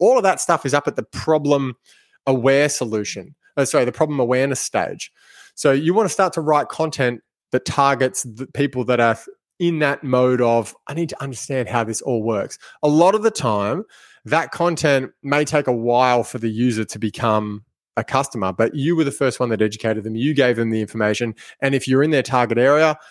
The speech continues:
uh, or you've got a great price or whatever, then they're most likely gonna go ahead with you. But it's far better to start at the end and target people that are already just searching for a wedding photographer in your area 'cause they've done all their homework. They know it. They're just looking for a business to deal with.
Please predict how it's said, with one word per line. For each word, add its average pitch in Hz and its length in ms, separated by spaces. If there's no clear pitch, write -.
uh, 113 140
or 120 120
you've 113 160
got 117 120
a 110 40
great 110 200
price 147 220
or 113 60
whatever, 151 320
then 131 240
they're 127 100
most 127 220
likely 120 220
gonna 110 160
go 107 180
ahead 104 220
with 104 160
you. 95 160
But 156 160
it's 147 120
far 180 260
better 170 180
to 139 80
start 139 400
at 123 60
the 135 140
end 143 480
and 131 140
target 135 320
people 123 200
that 123 100
are - 60
already 131 260
just 120 200
searching 120 280
for 117 120
a 113 60
wedding 107 180
photographer 107 400
in 123 220
your 107 220
area 95 420
'cause 110 100
they've 131 100
done 160 140
all 123 80
their 95 120
homework. 87 340
They 135 80
know 120 180
it. - 80
They're 123 100
just 123 140
looking 139 160
for 123 100
a 104 40
business 113 340
to - 120
deal 107 220
with. 135 300